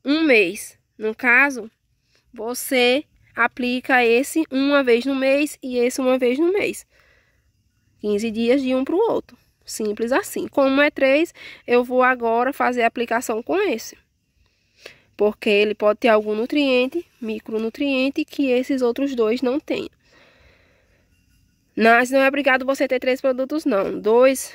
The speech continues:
ou um já tá bom. Aí você vai, eu vou e faço a aplicação de novo, a mesma coisa. Por cima e por baixo.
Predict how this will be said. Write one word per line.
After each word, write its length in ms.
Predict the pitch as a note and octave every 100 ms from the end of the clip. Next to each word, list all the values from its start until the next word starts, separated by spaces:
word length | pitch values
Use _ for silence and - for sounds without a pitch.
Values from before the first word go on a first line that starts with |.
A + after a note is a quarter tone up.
| -
ou 200 | A#3 A3+
um 140 | A#3+
já 140 | B3 A3
tá 160 | C4
bom. 240 | A#3 F3+ D#3+ _ _ _ _ _ _ _ _ _ _ - - -
Aí 340 | G3+ G3+ A3+
você 380 | A3+ B3 - A#3+
vai, 380 | A3 G#3 G#3+ A3
eu 100 | A3+
vou 200 | A#3 G#3+
e 80 | B3+
faço 420 | - G3+ G3+ A#3+
a 20 |
aplicação 560 | A3 G3+ G3+ A3 G#3 G3+
de 140 | G#3+
novo, 360 | G#3 G3 G#3 G3+
a 20 |
mesma 340 | G3+ G3+ A3
coisa. 640 | - G#3 G3+ G#3 G3+ G#3+ A#3 - _ - - _ _ _ _ _
Por 120 | - F#3+
cima 300 | A#3 A#3+ B3
e 60 |
por 180 | A#3+ C4+
baixo. 680 | A3+ A#3 A3+ F#3+ - -